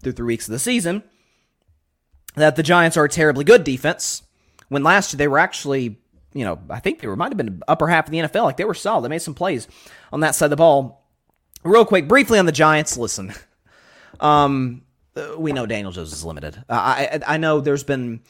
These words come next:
a lot of discussion. I remember a couple weeks ago, I think it was Tiki Barber that said, "Hey, Daniel Jones is better than Dak Prescott." I'm like, "Buddy, that's your Giants, you know, that, that's your Giants loyalty showing through.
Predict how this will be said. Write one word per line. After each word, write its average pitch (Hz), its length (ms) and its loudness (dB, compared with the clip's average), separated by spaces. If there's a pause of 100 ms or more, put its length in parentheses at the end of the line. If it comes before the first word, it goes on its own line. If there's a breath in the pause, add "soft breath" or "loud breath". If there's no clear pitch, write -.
(380 soft breath)
a 143 60 0
lot 151 180 8
of 147 60 2
discussion. 143 600 0
I 147 140 -2
remember 147 220 -2
a - 40 -12
couple 131 240 -2
weeks - 180 -6
ago, 117 200 -2
I 104 40 -4
think - 160 -10
it 143 40 -6
was 117 120 -8
Tiki 131 300 -8
Barber 117 320 -2
that 104 100 -6
said, - 160 -8
"Hey, 143 120 -8
Daniel 151 320 -6
Jones 147 260 -4
is 131 60 -12
better 139 160 -2
than 123 100 -8
Dak 123 240 -2
Prescott." 101 320 -4
I'm 98 80 -6
like, 107 180 -6 (120)
"Buddy, 143 380 4
that's 131 280 -2
your 143 80 0
Giants, 147 580 -2
you 143 160 -6
know, 120 120 -4
that, 123 160 -4
that's 147 180 -6
your 151 80 0
Giants 165 380 2
loyalty 151 400 4
showing 151 260 0
through. 151 360 0